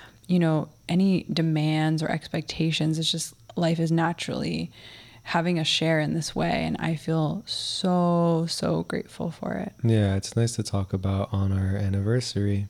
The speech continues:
Speaker 1: Mm-hmm.
Speaker 2: Um, one of the things that was established right away was a sense of independence, you know? We both came into the relationship a bit unexpectedly,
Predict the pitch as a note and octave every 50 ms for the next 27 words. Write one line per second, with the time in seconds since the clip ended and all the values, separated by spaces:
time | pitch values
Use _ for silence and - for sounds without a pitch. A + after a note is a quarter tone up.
0 | - - G3 G3+ F#3+ F3 F#3+ F#3 F3 E3+ E3+ E3 E3 E3+ F#3+ F#3+ F#3 F#3 - -
1 | G#2 F#2+ F#2 F#2 F#2 F#2 F#2 F#2+ A#2+ A2 A2 A#2+ C#3+ D#3 D3+ C#3 - - A#2 A#2
2 | G#2+ G#2+ G#2+ G#2 G2 G2 - - - - G2 G2 G2+ G#2 G2 - - G2 G2+ G2
3 | G2 F#2+ G2 A2 B2 C3 A#2+ G#2 F#2+ F2+ F#2+ F#2 - - G2+ G2+ G2 - G#2 G2
4 | G2+ G2 G2 G2 - - A2 A2+ B2+ C3+ A2+ G2 F#2 F#2 - - - G2 F#2+ G2
5 | G2+ G#2+ A#2 A#2 - - - - G2+ F#2 F#2 - G2+ G#2+ A2 A2+ - - - -
6 | - - - - - - - - - - - - - - _ _ - - - A2
7 | A2 G#2 G#2+ G2+ - G#2 G#2 G2 G2 F#2+ F#2+ F#2+ G2 G2 - - G2+ F#2+ - -
8 | - G2 - - - - G#2+ F#2+ - A2 B2 C#3+ - - G#2+ G2+ G2 - - -
9 | - - F#2+ F#2 - - G2+ F#2+ G2 G2+ A2 B2+ C3+